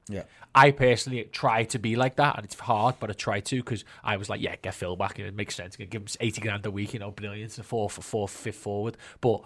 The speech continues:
Speaker 2: more often than not, we look forward, and I'm, I'd rather see Curtis Jones just carry on doing what you're doing, mate, and Elliot come back in a couple of more months and do what you're doing, rather than, you know, "Ah, sit, sit in the back seat now. Gini's gonna play another thirty games between January and May."
Speaker 1: The
Speaker 2: which he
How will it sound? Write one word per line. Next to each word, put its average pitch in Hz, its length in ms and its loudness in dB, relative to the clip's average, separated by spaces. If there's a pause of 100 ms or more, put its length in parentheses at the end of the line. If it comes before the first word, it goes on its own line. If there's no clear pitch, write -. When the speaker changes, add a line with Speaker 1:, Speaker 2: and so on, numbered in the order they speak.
(480)
Speaker 2:
more 131 240 8
often 123 280 4
than 110 120 -6
not, 107 200 2
we 117 60 0
look 107 220 0
forward, 104 360 0
and 107 80 -2
I'm, 113 200 2
I'd 110 180 0
rather 107 260 0
see 98 360 0 (580)
Curtis 104 320 2
Jones 101 380 -2
just - 220 -4
carry 104 360 0
on 92 160 -6
doing 95 220 -2
what 87 100 -6
you're - 80 -6
doing, 98 260 -6
mate, 98 280 -8 (420)
and 110 260 -4
Elliot 113 300 0
come 104 160 -8
back 104 180 -4
in 110 60 -8
a 107 40 -8
couple - 200 -8
of 107 60 -8
more 101 160 -4
months 101 260 -6
and 98 120 -10 (100)
do 107 120 0
what 101 140 -4
you're 104 80 -4
doing, 101 320 -6
rather 113 300 -4
than, 101 260 -4 (560)
you 120 80 -8
know, 92 220 -4
"Ah, 95 180 -4 (160)
sit, - 320 -10
sit - 140 -8
in 117 60 -12
the 110 40 -10
back 104 180 -8
seat 107 200 -8
now. 101 100 -6
Gini's 104 380 -6
gonna 101 160 -8
play 101 180 -10
another 98 220 -12
thirty 101 340 -8
games 95 240 -6
between 104 240 -10
January 92 500 -6
and 90 140 -10
May." 90 120 -6
Speaker 1:
The 165 40 -2
Speaker 2:
which 160 80 2
he 202 80 8